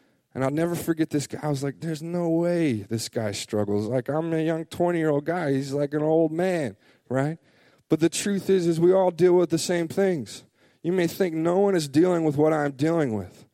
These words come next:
But let me tell you, you are seated in a congregation of people, of an opportunity to be in community with. To do as just that man told me that day. He said, "Ethan, let's walk through this together."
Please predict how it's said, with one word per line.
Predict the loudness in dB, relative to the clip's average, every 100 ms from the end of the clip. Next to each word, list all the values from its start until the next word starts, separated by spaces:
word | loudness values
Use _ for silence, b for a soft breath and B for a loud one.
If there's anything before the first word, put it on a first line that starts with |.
| _ _ _ _ -2
But | 0
let |
me | 0
tell | -2 2 4
you, | 4
you | 4
are | 4 2
seated | 0 -2 0 2
in | 2
a | -2
congregation | -2 -2 -2 -2 0 0 0
of | -4 -4
people, | -6 -4 0 2 2
of | 2
an | 0
opportunity | -2 -2 -4 -2 0 2 0 0 b b
to | -4
be | 0 0
in | 0
community | -4 -2 0 0 2 4
with. | 2 0 -8 -20 b b b b b b -2
To | 2
do | 4 4
as | 4
just | 0 2
that | 2 2
man | 2 -2
told | 0 2 2
me | 2
that | 0 2
day. | 2
He | 2
said, | -2 -2
"Ethan, | 0 0 -2 -4 b b b
let's | 0 0 0
walk | 0 2 2 2
through | -4 2 2
this | 2 0 -6
together." | -4 -4 -2 -2 -2 -6 -8